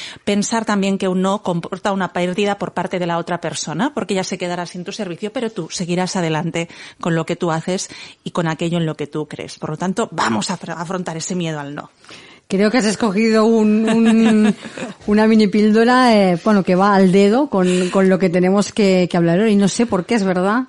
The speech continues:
Speaker 2: Y, y yo también lo comentaba, que hubo una época que también tenía ese, ese rechazo a ciertas cosas, y es verdad que los noes dan miedo y en sí no son, no son nada, no se acaba el mundo, ni que te digan un no, ni que te digan dos, ni que te digan cien.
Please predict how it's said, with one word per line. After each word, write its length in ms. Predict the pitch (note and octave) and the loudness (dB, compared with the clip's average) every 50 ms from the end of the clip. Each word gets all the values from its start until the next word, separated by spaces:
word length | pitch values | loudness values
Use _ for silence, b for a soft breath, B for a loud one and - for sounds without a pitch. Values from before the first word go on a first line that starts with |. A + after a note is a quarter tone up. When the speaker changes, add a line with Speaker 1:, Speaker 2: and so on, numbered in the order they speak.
| _ - | _ -6
Speaker 2:
Y, 160 | - F3 F3+ F3 E3+ E3+ E3+ E3 | -4 -2 0 2 2 2 2 2
y 80 | D#3+ E3+ | 2 2
yo 200 | E3 E3+ E3+ F#3 | 2 2 2 2
también 260 | G3+ G#3 G3+ G3+ G3 | 0 0 0 0 0
lo 80 | F#3 F3 | 0 0
comentaba, 480 | F#3 E3 D#3+ D#3 D#3 F#3+ G3 A#3 A3 | 0 0 0 0 0 0 0 0 0
que 120 | F#3+ E3+ D#3+ | 0 0 0
hubo 100 | E3 F3+ | 0 0
una 160 | F3+ F3+ E3+ | 0 0 0
época 260 | F3 F3 G3+ G#3 G#3+ | -2 -2 -4 -6 -4
que 80 | G#3 F#3+ | -4 -4
también 220 | E3+ D#3 E3 F3 | -2 -2 -2 -2
tenía 320 | F3+ F#3+ F#3+ F#3 F#3 F3+ | 0 0 0 0 0 0
ese, 400 | F3+ E3+ - G3+ F#3+ F#3 F3+ F3 B B B B B B B B | -2 -4 -4 -4 -4 -4 -4 -6 B B B B B B B B
ese 200 | F#3+ - - F#3+ | -8 -6 -4 -4
rechazo 340 | F3+ F#3 F3 - F3+ D#3 | -2 -2 -2 -4 -4 -2
a 40 | F#3 | -2
ciertas 360 | F3 F#3+ F3+ F3 F3+ F3 - | -2 -2 -2 -2 -4 -4 -4
cosas, 300 | - - F#3 F3 G3+ A#3 | -4 -4 -4 -2 0 0
y 20 | A3+ | 0
es 80 | F#3+ F3 | 0 0
verdad 240 | F3+ F3+ F3 F#3 F#3+ | 0 0 0 0 0
que 100 | F#3+ G3+ | 0 0
los 220 | F3+ E3+ D#3+ D3 | 0 0 0 0
noes 380 | F3 F3+ F3+ F#3 G3+ A3+ A#3 A3 | 0 0 0 0 0 0 0 0
dan 220 | F#3+ F3+ F#3 - F4+ D#4 | 0 -2 -2 -2 -4 -6
miedo 580 | A#3 F#3 F#3 F#3+ F#3+ G3+ G3+ G3 F#3+ F#3+ A#3+ | -4 -2 0 2 2 2 2 2 2 2 0
y 120 | D4 C4 G3 | 0 0 0
en 120 | F3+ F3 | 0 0
sí 160 | E3 D#3+ E3+ F3+ | 0 0 0 0
no 140 | G3+ G#3+ | 0 0
son, 300 | - - E3+ D#3+ D#3 D#3 | 0 0 0 0 0 0
no 80 | E3 E3 | 0 0
son 200 | D#3 D#3 C#3+ C#3+ | -2 -2 0 0
nada, 220 | D3+ G3+ C4 B3 | 0 0 -2 -2
no 100 | G3+ F3+ | -2 -2
se 80 | D#3+ F#3 | -2 -4
acaba 220 | F3 F3 E3+ E3 | -4 -4 -2 -2
el 60 | D#3 E3 | -2 0
mundo, 340 | F3+ A3 C4 C#4+ D#4+ D#4+ B B B B B B B B | 0 0 2 2 0 0 B B B B B B B B
ni 100 | F3+ E3 | 0 0
que 80 | F3 | 2
te 80 | E3 E3+ | 2 2
digan 240 | F#3 G3+ G3 F#3+ F#3 | 2 2 2 2 2
un 160 | F3+ F3+ F3+ | 2 2 2
no, 140 | F#3 A3+ B3+ | 4 4 2
ni 120 | B3+ A3 | 2 2
que 80 | F#3+ E3+ | 2 2
te 80 | F#3 | 2
digan 240 | F3 F#3 F#3+ F3+ F#3 | 2 4 4 4 2
dos, 160 | F#3 A3+ B3+ | 2 2 2
ni 100 | C4 A3+ | 2 2
que 100 | F3+ F#3+ | 2 2
te 80 | E3+ F3+ | 4 4
digan 260 | F3+ A3 C4 D4+ C#4+ - _ _ _ _ _ _ _ - | 4 4 4 2 0 -2 _ _ _ _ _ _ _ -20
cien. 560 | - - - - G#3 G3+ F3 D3+ D3 C#3+ - | -20 -6 0 2 2 4 4 2 0 0 -4